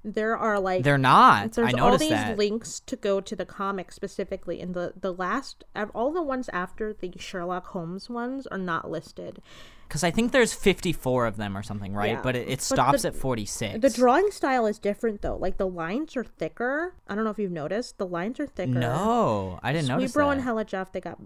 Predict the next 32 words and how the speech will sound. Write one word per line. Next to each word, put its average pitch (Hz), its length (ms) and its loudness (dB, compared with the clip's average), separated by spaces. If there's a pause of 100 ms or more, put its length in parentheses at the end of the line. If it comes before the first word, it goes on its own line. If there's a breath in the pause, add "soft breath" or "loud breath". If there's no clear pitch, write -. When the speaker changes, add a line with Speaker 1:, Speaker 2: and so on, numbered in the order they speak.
(240)
Speaker 1:
big 202 480 -4
butts. - 600 -10
The 196 120 -6
lines 180 400 -6
are 226 60 -4
thicker. 170 520 -8
It's - 160 -12
very 214 340 -4
different 170 420 -6
looking. - 440 -16 (220 soft breath)
Speaker 2:
I 151 100 10
forgot 156 420 6
to 220 120 2
mention 113 680 0
at 120 180 -4
the 123 60 -2
very 117 240 0
beginning, 107 600 -2 (280 loud breath)
but 139 180 4
in 135 120 2
my, 131 160 4
like, 127 400 0 (420)
notes, 135 560 0
I, 127 560 0
I 131 100 0
said 123 560 0
that 127 160 -2
Sweet 147 380 -4
Bro 156 160 2
and 139 80 0
Hella 123 280 -2
Jeff 120 300 -2